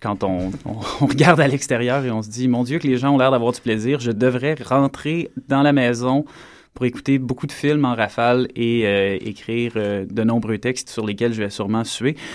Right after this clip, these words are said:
Fallait un sujet un petit peu moins casse-bessic que la moyenne. Je pense que les kaijus,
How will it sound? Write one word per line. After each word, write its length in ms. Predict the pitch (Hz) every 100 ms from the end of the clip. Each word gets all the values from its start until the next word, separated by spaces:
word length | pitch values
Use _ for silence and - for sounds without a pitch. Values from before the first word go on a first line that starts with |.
| - -
Fallait 180 | 131 147
un 80 | 143
sujet 240 | - 131
un 80 | 143
petit 160 | -
peu 100 | -
moins 200 | 131 131
casse-bessic 640 | 131 127 120 117 104 135 -
que 100 | 120
la 80 |
moyenne. 340 | 107 101 113 127
Je 40 |
pense 160 | 123 123
que 80 | 113
les 120 | 107
kaijus, 360 | 107 98 101